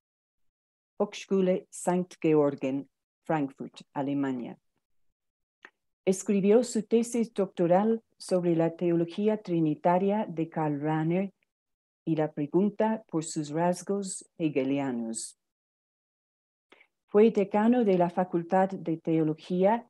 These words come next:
en la Universidad del Salvador del año dos mil dos al dos mil trece. Actualmente es profesor titular de la Facultad de Teología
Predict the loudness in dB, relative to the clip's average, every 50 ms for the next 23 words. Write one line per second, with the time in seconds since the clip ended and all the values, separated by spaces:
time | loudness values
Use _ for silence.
0 | _ _ _ _ _ _ _ _ _ _ _ _ -4 -2 0 2 2 4 4 2
1 | 2 0 -2 -2 -4 -4 -2 0 0 0 0 -2 -2 -2 -2 -2 -4 -8 -6 -4
2 | -4 -4 -2 -2 -2 -2 -2 -2 -2 -2 -4 -6 -10 -18 -8 -4 -2 -2 0 0
3 | 2 2 2 0 0 -4 -6 -4 -2 -2 -2 -2 -4 -4 -4 -2 -2 -2 2 4
4 | 4 4 2 0 -6 -12 -12 -14 -16 _ _ _ _ _ _ _ -4 -4 -2 0
5 | 0 0 -2 -2 -4 -4 -4 -4 -6 -6 _ -2 0 0 0 -2 -6 -10 -12 -14
6 | -16 -18 _ _ _ _ _ _ _ _ _ _ _ _ _ -20 _ _ _ _
7 | _ _ _ _ _ _ _ -2 -2 -2 0 2 4 4 4 6 4 4 4 2
8 | 2 2 2 2 2 2 -2 -4 -4 -4 -8 -2 -2 -2 0 0 -4 -4 -4 -2
9 | 0 0 0 0 -2 -8 -8 -2 0 0 2 4 4 4 2 2 -2 -6 _ _
10 | -4 -2 -2 0 -2 -2 -2 -6 -4 -4 -4 -6 -2 2 2 2 2 0 -4 -4
11 | -2 -2 -2 -2 -2 -2 -4 -8 -6 -4 -2 0 0 -2 -4